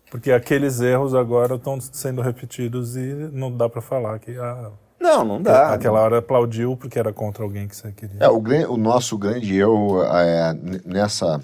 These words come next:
Speaker 3: nessa caminhada, né, foram o, o momento que certas, é, cláusulas constitucionais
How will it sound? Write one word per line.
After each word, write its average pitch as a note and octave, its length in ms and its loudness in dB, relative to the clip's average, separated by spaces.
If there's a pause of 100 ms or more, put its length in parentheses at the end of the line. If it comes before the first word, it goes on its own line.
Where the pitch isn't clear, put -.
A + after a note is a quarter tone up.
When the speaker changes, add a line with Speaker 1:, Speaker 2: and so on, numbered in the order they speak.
(100)
Speaker 3:
nessa - 220 -12
caminhada, G2+ 840 -2 (400)
né, F2+ 260 -6 (500)
foram G#2+ 320 -2
o, A2 360 -6
o A2 40 -4
momento G2 400 -2
que - 120 -10
certas, G#2 580 -2 (460)
é, E2+ 680 -2 (1000)
cláusulas A2+ 600 2
constitucionais F2 1000 -8